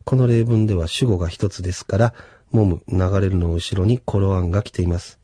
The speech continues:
あの、静内方言ではレッスン三十七でも勉強しましたけれども、あの、金の代わりに、えー、コロを使うことができることになっています。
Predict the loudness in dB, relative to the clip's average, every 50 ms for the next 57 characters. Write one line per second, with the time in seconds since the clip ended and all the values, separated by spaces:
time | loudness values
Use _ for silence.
0 | _ _ _ -20 -20 -20 -20 _ _ _ _ 0 2 2 2 2 2 0 -2 -4
1 | -2 0 2 2 2 2 0 0 0 0 0 0 -2 0 0 0 0 0 0 0
2 | -2 -4 -4 -8 -10 -6 -6 -4 -4 -6 -6 -4 -4 -2 -2 -2 -4 -4 -4 -4
3 | -4 -2 0 0 0 0 0 -2 -2 -2 -2 -2 -4 -4 -4 -4 -6 -4 -4 -6
4 | -6 -6 -8 -12 -12 -8 -8 -6 -4 0 0 0 0 -2 -6 -18 -20 -20 -20 _
5 | _ -4 -2 -2 -2 -2 -2 -2 0 0 0 0 -2 -4 -4 -4 -4 -2 0 0
6 | -2 -2 -4 _ _ _ _ -8 -6 -6 -6 -6 -4 -2 -2 0 0 -2 -4 -6
7 | -8 -6 -4 -4 -4 -4 -6 -8 -6 -2 -2 -2 -2 -4 _ _ _ _ -20 -14
8 | -8 -4 -4 -4 -4 -6 -10 _ _ -8 -8 -4 -4 -4 -4 -4 -6 -10 _ -12
9 | -14 -12 -12 -14 -16 -18 -20 -20 -20